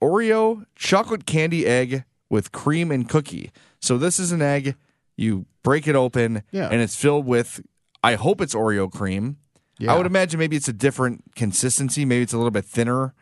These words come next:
Speaker 2: Yeah. Yeah,
Speaker 1: You
Speaker 2: because,
Speaker 1: know?
Speaker 2: yeah, it would almost have to be to work.
Speaker 1: Yeah, like, more viscousy, which is a gro-, gross word, but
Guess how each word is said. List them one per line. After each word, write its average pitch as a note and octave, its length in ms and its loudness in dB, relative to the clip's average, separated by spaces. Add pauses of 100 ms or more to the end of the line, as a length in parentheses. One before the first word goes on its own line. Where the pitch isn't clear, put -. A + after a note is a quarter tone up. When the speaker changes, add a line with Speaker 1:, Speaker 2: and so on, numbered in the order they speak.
Speaker 2:
Yeah. D3+ 640 2 (440)
Yeah, D#3+ 280 2
Speaker 1:
You C#3+ 80 4
Speaker 2:
because, E3+ 320 4
Speaker 1:
know? F3+ 60 -2
Speaker 2:
yeah, D3 240 2
it F3 220 0
would G3 100 2
almost G3+ 320 0
have F3 380 0
to D3 100 -2
be B2+ 240 -2
to A2 140 -6
work. G#2 420 -6
Speaker 1:
Yeah, A#2 120 2
like, G#2+ 140 0
more G#2+ 220 0
viscousy, G#2+ 600 -2
which G#2+ 180 -2
is G2 100 -2
a G2 60 -4
gro-, G#2 400 -2
gross A2 320 -2
word, G#2 260 2
but G2 140 -2